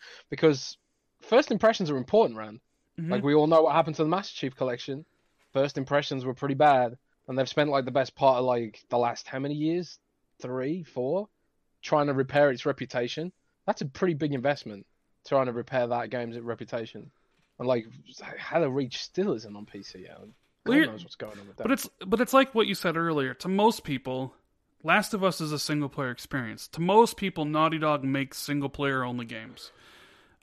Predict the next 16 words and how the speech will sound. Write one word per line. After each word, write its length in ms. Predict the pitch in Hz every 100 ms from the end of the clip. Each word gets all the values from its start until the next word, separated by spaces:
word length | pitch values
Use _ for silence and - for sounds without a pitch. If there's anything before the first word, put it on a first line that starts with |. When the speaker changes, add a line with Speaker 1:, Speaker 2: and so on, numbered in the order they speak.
| _ 175
Speaker 2:
Do 180 | 180 185
I 100 | 202
Speaker 1:
I 60 |
mean, 120 | 233
Speaker 2:
care? 80 | 240
Speaker 1:
honestly, 380 | 226 262 151 127
like, 280 | 127 123 -
the, 140 | 165
the 140 | 151 160
passion, 640 | - 220 - 131 110 113
like, 240 | 123 131 120
when, 180 | 147 147
when 220 | 131 143
I 60 |
said, 240 | 131 - 127
like, 420 | 127 120 113 -